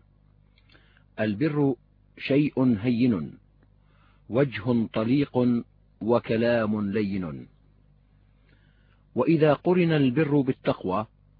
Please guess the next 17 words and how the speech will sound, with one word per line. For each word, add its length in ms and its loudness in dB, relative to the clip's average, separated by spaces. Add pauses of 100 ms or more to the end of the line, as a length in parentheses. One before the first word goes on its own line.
(140)
كما 320 2
في 180 -6
قوله 560 0
عز 240 -2
وجل: 460 -4 (1800)
"وتعاونوا 1120 4
على 220 2
البر 600 0
والتقوى"، 920 -4 (1500)
فقد 300 -6
يكون 400 -2
المراد 460 2
بالبر 600 0 (420)
معاملة 680 2
الخلق 480 -2
بالإحسان، 840 -6 (540)
وبالتقوى 840 0